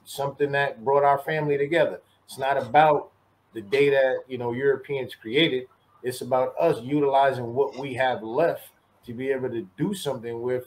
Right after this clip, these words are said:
and better ourselves. So, you know, I, I don't see Thanksgiving as a negative, um, but it's not the same meaning as what has been portrayed, you know, obviously to us, and that's why we're bringing this forward.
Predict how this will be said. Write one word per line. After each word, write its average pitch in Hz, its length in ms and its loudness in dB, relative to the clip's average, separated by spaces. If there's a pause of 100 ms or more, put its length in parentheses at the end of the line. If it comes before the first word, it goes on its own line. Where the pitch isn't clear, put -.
and 110 160 -8
better 127 300 2
ourselves. 113 520 -6 (100)
So, 110 280 -2 (480)
you 131 80 -4
know, 123 220 -2
I, 131 280 -2
I 147 40 0
don't 156 160 0
see 151 160 -8
Thanksgiving 135 640 0
as 120 300 -4 (180)
a 107 60 -6
negative, 139 580 2 (640)
um, 120 500 4 (220)
but 127 420 4
it's 131 260 -4
not 139 440 2
the 120 80 -10
same 127 420 -4
meaning 123 520 0 (100)
as 117 540 -2
what 120 240 0
has 120 200 2
been 107 200 -6
portrayed, 110 560 -6 (380)
you 107 80 -8
know, 101 160 -6
obviously 110 540 -2
to - 200 -16
us, 113 220 -6
and 98 80 -12
that's 104 160 -8
why 101 180 -2
we're 98 120 -4
bringing 98 280 -8
this - 120 -20
forward. - 340 -6